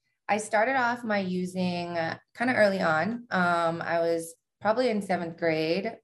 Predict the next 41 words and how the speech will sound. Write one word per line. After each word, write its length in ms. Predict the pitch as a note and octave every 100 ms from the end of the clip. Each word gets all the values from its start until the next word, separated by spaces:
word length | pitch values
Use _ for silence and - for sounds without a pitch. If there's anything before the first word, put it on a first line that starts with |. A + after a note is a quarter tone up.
| _
with 320 | - E3+ E3 E3
the 80 |
alcohol 400 | - D#3 E3+ E3
started. 580 | E3 E3 D#3 D#3+ D#3 -
And 140 | E3+ E3+
then 380 | E3 E3 E3 E3+ - - - -
when 240 | F#3 F3
I 160 | - E3+
was 200 | E3 E3+
fourteen, 840 | E3+ - C4 C4 A3 G3+ A3 A3 - _ -
um, 600 | G3 F3+ F3 E3+ E3+ E3 _ _
an 120 | F#3+
ex-boyfriend 880 | E3+ F3+ - G3+ G#3 F3 E3 F3+ F#3
and 80 | E3+
his 200 | F3 E3
group 160 | -
of 120 | E3+ E3
friends, 540 | D#3 D3+ F3 G3 - _
uh, 340 | E3 D#3+ D3+ D3+
they 80 | D#3+
used 240 | D#3 D3+ -
to 60 |
do 260 | - D3+ D3
crystal 300 | D3 E3 D#3
methamphetamine. 680 | C#3+ D3 E3 E3+ D#3+ - - -
I'm 120 | F3
from 200 | F3+ G3+
Hawaii. 560 | A3+ G3 D#3 D3+ E3 G3+ - - - -
Um, 260 | F3+ E3
I 120 | D3+ E3+
live 140 | F3
in 100 | F3
Vegas 280 | F3 E3 F#3
now. 220 | D#3 E3
Sorry, 320 | F#3+ D#3 D3
I 100 | E3+
skipped 280 | F#3 - E3
that 140 | D3+
part. 260 | D#3+ E3 E3 - - -
And, 280 | G3+ F#3+ F#3
um, 380 | E3+ E3 E3